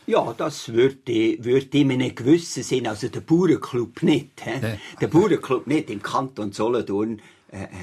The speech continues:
Speaker 1: äh, ist die C-V-P-Vertreter, äh, äh, eine Bäuerin. Nichts gegen Bauern.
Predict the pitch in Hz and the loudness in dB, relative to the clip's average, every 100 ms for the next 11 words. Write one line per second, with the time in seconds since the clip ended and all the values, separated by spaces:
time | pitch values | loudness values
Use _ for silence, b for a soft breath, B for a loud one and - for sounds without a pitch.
0 | 90 110 98 101 - 85 87 - 107 113 | -12 -14 -16 -16 -14 -14 -12 -4 -4 -2
1 | 95 98 95 98 90 - - 95 98 _ | -6 -6 -6 -6 -8 -12 -10 -10 -12 _
2 | 95 92 90 87 90 87 85 85 85 82 | -10 -8 -10 -10 -12 -14 -12 -12 -14 -16
3 | 80 80 - 104 85 - - - - - | -18 -20 -20 -20 -20 -20 -20 -20 -20 -6
4 | 123 208 - 107 101 B - 135 160 - | -2 0 2 0 0 B 2 4 4 2
5 | 113 - 131 143 220 262 202 | -4 -2 0 2 2 2 0